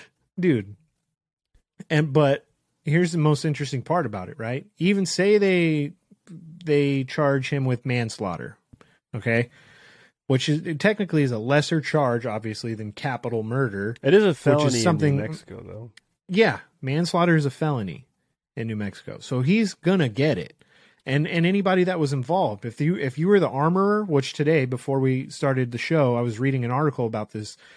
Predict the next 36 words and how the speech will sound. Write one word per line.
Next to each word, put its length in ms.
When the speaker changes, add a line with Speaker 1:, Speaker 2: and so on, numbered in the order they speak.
Speaker 1:
armorer 520
for 280
the 160
fucking 420
show. 500
She's 340
twenty, 420
or 180
for 160
the 80
movie, 360
she's 300
twenty-four 600
years 240
old, 340
super 420
unexperienced, 1000
wasn't 340
even 180
sure 240
if 80
she 120
was 120
gonna 200
take 300
the 80
job 520
because 600
she 240
wasn't 320
sure 200
she 200
was 180
ready 400
for 320
it. 140